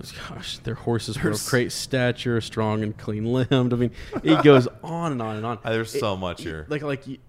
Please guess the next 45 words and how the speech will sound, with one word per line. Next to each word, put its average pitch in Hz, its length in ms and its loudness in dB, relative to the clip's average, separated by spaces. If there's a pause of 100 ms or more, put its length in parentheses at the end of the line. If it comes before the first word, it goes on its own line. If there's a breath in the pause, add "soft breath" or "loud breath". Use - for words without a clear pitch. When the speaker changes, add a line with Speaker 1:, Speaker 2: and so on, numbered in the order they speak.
(140)
Speaker 1:
like, 120 160 -4 (680)
we, 135 160 0
we 156 160 0
debated 151 480 0
actually 104 260 -6
whether 107 200 -4
we 104 100 -6
should, - 200 -10
we 147 80 -2
did 160 360 -4
debate 117 320 -4
whether 110 160 -2
we 110 100 -4
should - 260 -14
divide 110 200 -4
Speaker 2:
Yeah. 107 60 -2
Speaker 1:
this 104 140 -8
into 95 140 -6
two 98 200 -6
episodes. - 520 -10 (380 soft breath)
Speaker 2:
Yeah. 104 180 -2
Speaker 1:
Uh, 92 200 -6
be-, 123 180 2
because 110 360 -4
the 104 80 -6
chapter 104 340 -6
is 104 140 -4
so 104 120 -8
long 101 200 -6
and 104 100 -6
it's 101 100 -10
so 101 120 -6
rich - 400 -8 (340 loud breath)
and 107 220 -4
full 123 180 2
of 104 100 0
things 107 220 -4
like - 120 -8
that. 90 220 -6
Them 107 140 -4
talking 107 360 -6
about 98 220 -6
the - 60 -10
painted 82 460 -6
shields, 110 540 -4